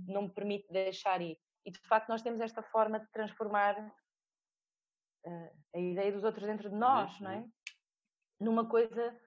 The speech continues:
Speaker 1: regra geral, positiva. E a saudade facto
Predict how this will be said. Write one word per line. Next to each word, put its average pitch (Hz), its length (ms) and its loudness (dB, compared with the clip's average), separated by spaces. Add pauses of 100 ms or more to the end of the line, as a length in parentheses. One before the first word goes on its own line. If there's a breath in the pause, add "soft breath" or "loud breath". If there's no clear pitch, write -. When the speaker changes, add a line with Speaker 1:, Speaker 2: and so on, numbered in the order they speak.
(200)
Speaker 1:
regra 214 260 2
geral, 202 460 4
positiva. 190 600 -6
E 196 180 0
a 202 40 0
saudade 202 520 4 (640)
facto 202 180 -4